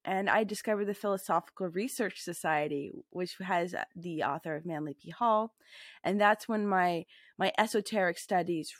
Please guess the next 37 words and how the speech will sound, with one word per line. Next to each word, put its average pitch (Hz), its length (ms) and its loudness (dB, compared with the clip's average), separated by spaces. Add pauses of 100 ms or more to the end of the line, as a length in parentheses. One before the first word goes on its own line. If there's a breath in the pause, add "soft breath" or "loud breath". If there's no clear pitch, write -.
really, 214 840 4
really 190 600 2
started 165 500 2
on 165 140 0
a 170 60 -2
formal 233 540 4
level, 156 440 -2
because 175 260 -4
they 175 140 0
have, 165 360 0 (400 loud breath)
uh, - 120 -4
classes 170 1000 2
and 143 280 -6
courses. 151 800 -2 (480 loud breath)
And 190 160 2
then 190 80 2
I 196 140 4
dove 185 580 2 (120)
even 185 320 -2
deeper. 165 560 -4 (140)
Um, 165 300 -4 (100)
but, 285 120 4
you 302 100 6
know, 294 120 4
in 302 140 4
between 302 420 2
all 254 160 4
that, 170 220 0
there 208 120 2
was 220 240 0
inklings, 208 760 -2
uh, 180 260 6
along 220 480 4
the 202 100 -2
way 165 380 -2
of - 180 -4
people, 226 440 0